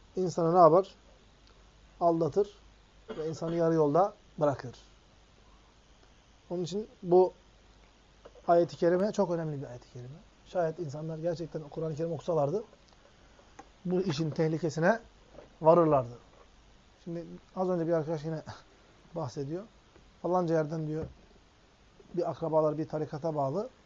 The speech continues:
Geliyor Şeyh Efendi. Önce evde işte güya sohbet yapacak. Önce sigara içiyor adam.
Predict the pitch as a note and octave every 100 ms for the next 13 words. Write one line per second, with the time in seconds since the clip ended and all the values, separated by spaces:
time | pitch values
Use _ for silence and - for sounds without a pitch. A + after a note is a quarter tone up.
0 | - - - _ _ _ _ _ _ F3+
1 | F#3 E3 C3 - - - - - E3+ D3+
2 | C#3 D3 D3 F3+ A3+ - _ - - -
3 | - - - - - - F#3+ F3+ F3+ F3+
4 | E3+ E3+ F#3 F3 - F3 D#3 - _ _
5 | _ - - D#3+ F3 F3+ E3 D#3+ F#3 D#3
6 | C3 D3+ G#3 F#3+ E3 E3 E3+ F3 D3 C#3
7 | B2+ D#3+